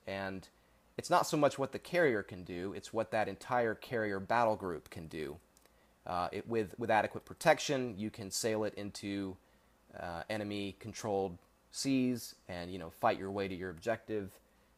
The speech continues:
Um, with the, with enough support vessels, you can keep that ship at sea for a long time. Uh, with the right mix of vessels with varying capabilities, a carrier battle group can even do things like,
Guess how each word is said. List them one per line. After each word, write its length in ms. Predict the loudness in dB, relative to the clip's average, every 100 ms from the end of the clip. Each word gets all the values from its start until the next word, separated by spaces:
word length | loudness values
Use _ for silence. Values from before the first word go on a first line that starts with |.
| -14
Um, 460 | -6 -4 -4 -8 -12
with 220 | -8 -8 -4
the, 400 | -2 -2 -4 -6
with 120 | -6
enough 180 | -4 -4
support 420 | -4 2 8 8
vessels, 460 | 10 10 8 -2 0
you 120 | -6
can 260 | -6 -8 -8
keep 260 | -6 -4
that 200 | 0 0
ship 240 | 0 -4 -6
at 80 | -8
sea 240 | -4 -4
for 160 | -2 -4
a 60 |
long 280 | 0 -2 -2
time. 460 | -2 2 4 2 -2 -12 _ _ _ _ -4
Uh, 280 | 0 0 0
with 140 | -4
the 80 | -2
right 340 | 8 8 8 0
mix 420 | 0 0 0 -4
of 100 | 0
vessels 480 | 2 2 0 -4 -4
with 120 | -4
varying 320 | 0 0 -2
capabilities, 840 | -6 -8 0 4 4 4 0 -4 -10 _ _ -12
a 40 | -10
carrier 420 | 2 4 6 4
battle 360 | 6 6 8
group 280 | 4 0 -2
can 140 | -4 -4
even 180 | -4
do 160 | -2 -4
things 420 | -2 -4 -4 -2
like, 540 | 2 4 2 -2 -12